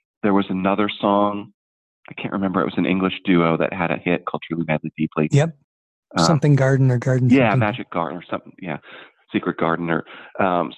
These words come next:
Speaker 1: so it was Marshall's idea to do the, um, the T M D. But everybody knows it as Truly Madly Deeply.
Speaker 2: You wrote the line "Truly Madly Deeply" in the song, right?
Speaker 1: I did, yeah. But, and I titled it that too, but he didn't wanna keep that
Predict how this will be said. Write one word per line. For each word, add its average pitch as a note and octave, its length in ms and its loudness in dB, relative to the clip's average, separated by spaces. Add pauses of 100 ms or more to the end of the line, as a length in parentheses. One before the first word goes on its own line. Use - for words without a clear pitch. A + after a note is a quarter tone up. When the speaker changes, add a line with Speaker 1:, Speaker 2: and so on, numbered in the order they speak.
Speaker 1:
so G2 480 0 (100)
it A2 60 -2
was G#2+ 160 -2
Marshall's G2 340 -2
idea E2+ 300 -6
to - 180 -20
do D#2+ 220 -10
the, D2+ 200 -2
um, D2+ 280 -12 (640)
the - 60 -4 (120)
T E3 80 -8
M - 120 -6
D. - 260 -6 (800)
But A#2+ 100 0
everybody A#2 420 -2
knows F#2 260 -6
it D#2+ 100 -8
as E2 160 -8
Truly E2 180 -16
Madly D#2+ 340 -18
Deeply. D2+ 280 -12 (760)
Speaker 2:
You F3 180 6
wrote D#3 300 4
the D3 100 2
line C3+ 320 4
"Truly B2 300 2
Madly A#2+ 260 2
Deeply" A#2 340 0
in A#2 80 4
the G#2+ 80 2
song, G#2+ 300 0
right? A2 160 0
Speaker 1:
I D3+ 60 4
did, C3+ 420 0
yeah. A2+ 240 0 (180)
But, B2+ 200 0 (840)
and B2+ 140 2
I C3 80 2
titled C3 440 -2
it F2+ 140 -8
that F2+ 200 -6 (100)
too, G#2+ 160 -4
but F#2+ 160 -2
he B2 180 -2
didn't A2+ 240 0
wanna F#2+ 220 2
keep - 240 -6
that - 160 0